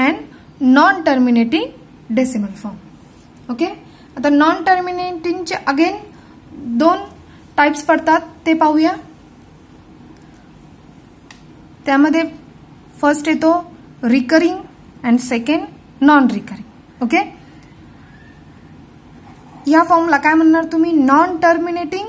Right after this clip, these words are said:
रिकरिंग फॉर्म आणि या फॉर्मला म्हणणार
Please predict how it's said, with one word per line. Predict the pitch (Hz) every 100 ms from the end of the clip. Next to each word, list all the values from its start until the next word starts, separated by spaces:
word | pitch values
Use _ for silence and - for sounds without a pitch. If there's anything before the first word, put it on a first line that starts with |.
| 466 - -
रिकरिंग | 285 294 269 247 233
फॉर्म | 233 240 381 - - - -
आणि | 247
या | 262 302
फॉर्मला | 311 285 302
म्हणणार | 294 277 277 370